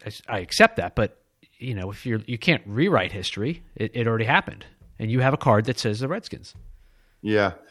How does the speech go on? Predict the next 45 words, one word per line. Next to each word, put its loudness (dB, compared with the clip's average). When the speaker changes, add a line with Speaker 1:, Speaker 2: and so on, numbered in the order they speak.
Speaker 2:
So 6
I 12
have 6
cards 8
for -6
the 2
Redskins, 6
Cowboys, 6
and -4
Bills, 6
Dan, -2
not 4
Browns. 4
So 0
let 4
me 0
know 6
if 0
you -2
want 2
something -2
else. 0
Um, 2
I'd -2
be 0
happy 4
to 2
do 4
that 0
for 0
you. 0
Jedrick 6
Wills 10
is -2
playing 2
very 6
well. 2
Mekhi 6
Becton's 4
been 4
hurt 2
for 0
a -2
few -4
weeks, -2